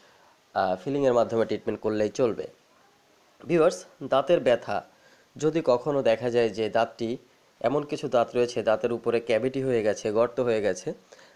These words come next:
আর সেই দাঁতটি যদি কখনো আপনার ব্যথা বা যন্ত্রণা অনুভব হয়, আহ, যেমন ধরুন, যদি আপনি ঠান্ডা পানীয় বা অতিরিক্ত গরম কোনো কিছু খেতে যান,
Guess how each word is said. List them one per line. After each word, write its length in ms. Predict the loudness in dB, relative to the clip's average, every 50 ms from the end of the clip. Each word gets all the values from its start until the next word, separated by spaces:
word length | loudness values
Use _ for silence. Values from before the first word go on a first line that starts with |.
| _
আর 100 | -2 -2
সেই 220 | -2 0 0 0 2
দাঁতটি 420 | 2 2 2 2 0 -2 -2 -2 -4 -8 _ _ _ _ _ -4
যদি 240 | -2 0 0 0 0
কখনো 340 | 2 0 0 0 0 0 2
আপনার 340 | 2 0 2 2 4 4 4 2 -2 -8 -16 _ _ _ -2
ব্যথা 380 | 2 2 2 2 0 -2 0
বা 140 | 0 0 0
যন্ত্রণা 440 | 2 2 0 0 0 0 -2 -2 0
অনুভব 440 | 0 0 0 0 0 0 0 0 0
হয়, 220 | 0 0 0 0 0 -2 -8 -18 -20 -20 -20 -20 -20 -20 _ -2
আহ, 200 | 0 2 2 2
যেমন 360 | 2 2 2 4 4 4 2 2
ধরুন, 400 | 2 2 2 2 2 0 0 0
যদি 340 | 0 0 2 2 2 2
আপনি 280 | 2 0 -2 0 -2 -6 -4
ঠান্ডা 320 | -2 -2 -2 0 0 0
পানীয় 420 | 2 2 0 0 2 2 2 2 2
বা 420 | 2 2 2 2 2 2 0 -4 -10 _ _
অতিরিক্ত 440 | -4 -4 -2 -2 -4 -4 -2 0 0
গরম 460 | 0 4 4 4 4 4 2 0 -4 -8 -14 -20 -20 -20 _ _ _
কোনো 180 | 0 0 0 0
কিছু 220 | -2 -4 -8 -8
খেতে 320 | -6 -4 -4 -2 0 0 0
যান, 260 | 2 2 0 0